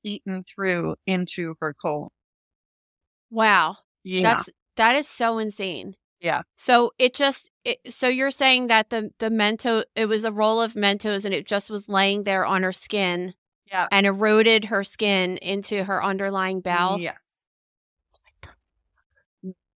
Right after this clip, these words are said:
Speaker 2: It, you see, like, I, this is, like, what I kinda love about pathology, because every single day I could hear something that just blow my, blows my mind, like, <laughs> more than yesterday, right? Like,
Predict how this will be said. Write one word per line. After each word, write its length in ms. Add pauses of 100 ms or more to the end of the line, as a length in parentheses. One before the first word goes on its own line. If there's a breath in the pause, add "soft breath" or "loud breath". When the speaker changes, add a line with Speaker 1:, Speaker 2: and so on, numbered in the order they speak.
Speaker 2:
It, 180
you 160
see, 300
like, 280
I, 160
this 240
is, 140
like, 280
what 180
I 120
kinda 300
love 220
about 280
pathology, 640
because 540 (500)
every 320
single 340
day 520
I 100
could 200
hear 340
something 480
that 160
just 260
blow 240
my, 220 (240)
blows 280
my 160
mind, 380
like, 320
<laughs> 460
more 260
than 180
yesterday, 520
right? 360
Like, 320